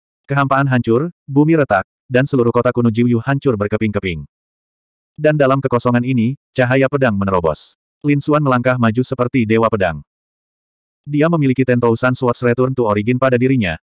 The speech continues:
mengisolasi semua kekuatan. Dia datang di hadapan Master Rossi. Ketika Guru Rossi melihat Lin Xuan, dia meraung dengan gila,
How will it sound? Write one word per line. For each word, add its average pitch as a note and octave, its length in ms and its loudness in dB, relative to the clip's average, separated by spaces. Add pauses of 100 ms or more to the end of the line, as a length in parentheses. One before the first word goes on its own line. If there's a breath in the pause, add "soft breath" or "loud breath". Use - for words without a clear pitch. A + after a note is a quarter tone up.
mengisolasi A#2+ 540 0
semua B2 420 -2
kekuatan. E2+ 460 -2 (580)
Dia D3+ 240 0
datang C#3 240 2
di C#3 160 -2
hadapan A#2 320 0
Master B2+ 320 0
Rossi. F#2+ 400 -4 (1000)
Ketika D3 320 2
Guru C#3 180 4
Rossi B2+ 240 2
melihat A#2 300 0
Lin B2+ 160 0
Xuan, A#2+ 400 0 (160)
dia B2 160 0
meraung A#2+ 240 2
dengan G#2 160 2
gila, G2+ 320 0